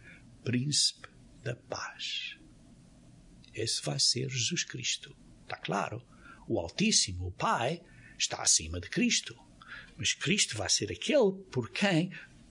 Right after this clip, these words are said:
tudo isto foi executado debaixo das instruções do Pai. Ele, digamos, digamos assim, foi o, aquele, o executivo,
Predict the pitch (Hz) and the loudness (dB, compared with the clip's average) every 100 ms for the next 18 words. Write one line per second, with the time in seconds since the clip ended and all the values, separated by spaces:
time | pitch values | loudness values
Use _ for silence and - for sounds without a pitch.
0 | - 196 214 147 277 254 - - - - | -4 0 4 4 4 4 2 0 -12 -16
1 | - - - - - - - - - - | -20 -20 -20 -20 -20 -20 -20 -20 -20 -20
2 | - - - - - - 147 127 - - | -20 -20 -20 -18 -4 4 6 6 4 0
3 | - 98 113 - 151 120 127 - 139 170 | -2 0 0 0 0 2 2 4 4 4
4 | 160 214 - 196 190 226 - - - - | 2 2 2 2 2 0 -2 -4 -6 -10
5 | - - - - - - - - - - | -18 -20 -20 -20 -20 -20 -20 -20 -20 -20
6 | - - - - - - - - 117 117 | -20 -20 -20 -20 -20 -20 -14 -4 0 2
7 | - 147 170 196 190 - 247 220 - 104 | 2 2 4 4 4 4 4 2 0 -2
8 | 90 87 78 - - - - - - - | -2 -2 -6 -10 -18 -16 -16 -18 -20 -18
9 | - - - - - - 165 180 165 156 | -14 -12 -14 -8 -6 0 4 6 6 6
10 | 127 - 190 - 294 156 92 80 | 6 2 -2 2 2 4 0 -6